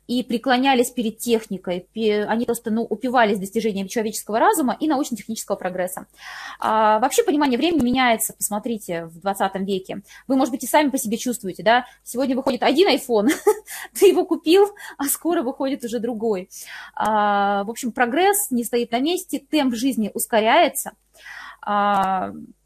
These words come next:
раньше время, посмотрите, как графически выражалось. Очень известный символ, у девчонок в колечке часто такие есть, уроборос, змея, кусающая свой хвост. То есть этот символ подчеркивает, что время циклично, и нет ничего нового под солнцем.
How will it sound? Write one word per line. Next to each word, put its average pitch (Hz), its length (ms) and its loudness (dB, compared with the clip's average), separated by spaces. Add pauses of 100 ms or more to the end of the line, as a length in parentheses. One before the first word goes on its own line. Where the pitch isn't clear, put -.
(180)
раньше 262 340 2
время, 233 260 0
посмотрите, 233 540 -4
как 190 180 -2
графически 202 500 -6
выражалось. 180 500 -2
Очень 226 200 -6
известный 220 300 -2
символ, 311 460 -2 (260)
у 214 60 -8
девчонок 214 360 -4
в - 20 -20
колечке 202 380 0
часто - 280 -10
такие 180 300 -12
есть, 170 220 -8
уроборос, 214 680 2
змея, 220 340 2
кусающая 214 560 -2
свой 190 240 -8
хвост. - 360 -10 (320)
То 220 80 -2
есть 208 200 -6 (120)
этот 226 240 -2
символ 381 240 0
подчеркивает, 226 540 -4
что - 140 -6
время 214 240 -2
циклично, 269 600 -4 (580)
и 277 480 2
нет 392 200 2
ничего 294 240 0
нового 285 240 2
под 247 180 -4
солнцем. 196 440 -2